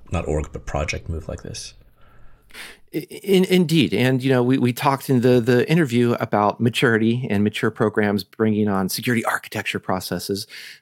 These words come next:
Speaker 2: This perhaps is a maturing of, um, you know, Zap has been around for a while, but maybe a maturing of support is what I'm going for here. And,
Speaker 1: Mm.
Speaker 2: like, the Linux Foundation clearly has that history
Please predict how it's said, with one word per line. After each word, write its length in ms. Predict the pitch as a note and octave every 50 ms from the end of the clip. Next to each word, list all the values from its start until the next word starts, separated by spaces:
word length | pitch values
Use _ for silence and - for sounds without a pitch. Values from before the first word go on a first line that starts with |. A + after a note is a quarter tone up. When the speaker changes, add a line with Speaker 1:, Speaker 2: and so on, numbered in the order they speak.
| -
Speaker 2:
This 140 | - C#3 C#3
perhaps 480 | - - B2+ - - C3+ D3 D3 - D#3
is 140 | C#3+ C3
a 40 | C#3+
maturing 680 | C3+ C3 C3 - - - D3 C#3 C#3 C#3 C#3 C#3 C3+ C3+
of, 560 | - - B2+ A#2+ A#2+ A#2+ A#2+ A#2 - - - _ _ _ _ _ _ _ -
um, 360 | A2+ A2+ A2+ A2 G#2+ A2 A2
you 100 | - B2
know, 200 | A2 A2 A2+ - - C#3 C3 A#2+
Zap 260 | G#2+ C#3+ C#3 D3 D3
has 120 | D3+ C#3
been 120 | A2+ C#3+ B2+
around 220 | A#2 A2+ A2 G#2+
for 120 | - - F#2
a 20 |
while, 240 | F2+ B2+ C3 G2 F2+
but 100 | G2+ G2+
maybe 240 | A2 G#2+ G#2 A2 G#2+
a 40 |
maturing 360 | G2 G#2 F#2+ - - G#2 G2 F#2+
of 100 | F#2 -
support 440 | - - - - - G2 D2+ - -
is 160 | - - F#2+
what 80 | F#2 E2
I'm 80 | E2
going 240 | D#2+ E2 D2 D2 C#2+
for 260 | - - A#1 B1 A#1+ C2
here. 260 | - - D2+ C#2 B1+
And, 140 | A1 - -
Speaker 1:
Mm. 60 | -
Speaker 2:
like, 220 | D#2+ E2 D#2 -
the 80 | - G#2
Linux 260 | G#2+ G#2+ G#2+ G2+ -
Foundation 520 | - G#2 F#2+ F#2+ F#2+ G2 F#2+ - - F#2+
clearly 380 | - - F#2+ E2+ F2 F2 E2 E2
has 160 | E2 F#2 E2
that 120 | E2+ D2 -
history 720 | - - G3+ G#3 - - - A#2+ G2+ G2+ G2 F#2+ F#2+ F#2